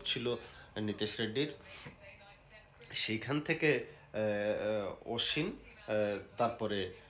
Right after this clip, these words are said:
আহ, ঋষভ পান্ত ট্রাই করেছিল, ঋষভ পান্ত একুশ রান করেছে, তারপরে কে এল রাহুল সাতত্রিশ রান করেছে, শুভমান গিল একত্রিশ রান করেছে। আহ, তবে কি, মোটামুটি কিছু রান করার পরে উইকেট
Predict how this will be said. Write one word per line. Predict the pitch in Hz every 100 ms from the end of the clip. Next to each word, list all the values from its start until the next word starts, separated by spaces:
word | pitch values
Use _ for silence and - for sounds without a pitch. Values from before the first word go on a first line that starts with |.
| -
আহ, | 101 101
ঋষভ | 123 127 180
পান্ত | 185 185
ট্রাই | 180 127 131
করেছিল, | 151 - - 76
ঋষভ | 95 - 117
পান্ত | 120 113
একুশ | 101 117 120 113 104
রান | 101
করেছে, | 113 110 107
তারপরে | 113 107 110 98
কে | 127 120
এল | 117
রাহুল | 101 104 104 117 113 - -
সাতত্রিশ | - 113 - 107 117 -
রান | 107 110
করেছে, | 107 107 -
শুভমান | 110 113 101 113 113
গিল | 113 110
একত্রিশ | 110 113 - 104 -
রান | 101
করেছে। | 104 104 104 107 - - - -
আহ, | - - - - - -
তবে | 151 175
কি, | - - 151 113 90 104
মোটামুটি | 110 139 160 147 143 139 131 127
কিছু | 120 117 131
রান | 104 98 113
করার | - 123 127
পরে | 123 127 95 78
উইকেট | 71 101 - 131